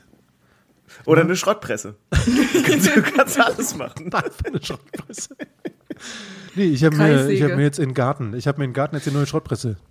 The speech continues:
Speaker 2: Fantastisch. Hier,
Speaker 1: Ja.
Speaker 2: ich sag dir, was
Speaker 1: Titus,
Speaker 2: die alles
Speaker 1: Titus
Speaker 2: presst.
Speaker 1: Jonas wieder
Speaker 2: Guck's
Speaker 1: mit
Speaker 2: dir an.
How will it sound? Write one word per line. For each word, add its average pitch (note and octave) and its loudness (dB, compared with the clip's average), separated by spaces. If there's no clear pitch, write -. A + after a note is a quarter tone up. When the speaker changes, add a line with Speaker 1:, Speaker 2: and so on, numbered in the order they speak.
Speaker 2:
Fantastisch. - -8
Hier, C#3 2
Speaker 1:
Ja. - 0
Speaker 2:
ich - -8
sag D3+ 4
dir, B2+ -2
was B2+ 2
Speaker 1:
Titus, E3 -6
Speaker 2:
die E3 0
alles C#3+ -2
Speaker 1:
Titus D3+ -6
Speaker 2:
presst. D3 -2
Speaker 1:
Jonas C#3 -4
wieder C#3 -8
Speaker 2:
Guck's F3+ -4
Speaker 1:
mit C#3+ 2
Speaker 2:
dir D3 0
an. G#2 -6